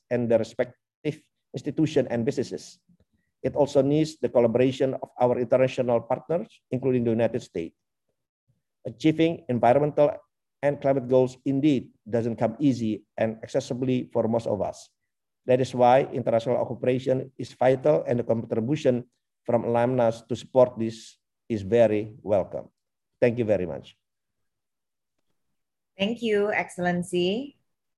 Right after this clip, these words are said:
Speaker 2: Again, congratulations, and we'll see you in D C.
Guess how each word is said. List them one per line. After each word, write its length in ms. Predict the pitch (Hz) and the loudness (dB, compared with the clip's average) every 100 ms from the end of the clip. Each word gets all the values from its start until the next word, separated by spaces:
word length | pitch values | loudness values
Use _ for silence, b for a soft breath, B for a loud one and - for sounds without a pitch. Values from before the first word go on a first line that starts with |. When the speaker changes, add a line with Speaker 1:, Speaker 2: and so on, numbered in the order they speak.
| - | -8
Speaker 2:
Again, 240 | 160 180 | -2 -2
congratulations, 840 | 175 170 170 170 175 180 196 214 214 | 0 0 0 2 2 0 0 -2 0
and 160 | 196 185 | 0 2
we'll 160 | 196 | 0
see 160 | 196 214 | 0 -4
you 220 | 214 240 | -2 0
in 160 | 214 190 | 0 -2
D 100 | 180 | -4
C. 400 | - 180 143 | -2 -4 -4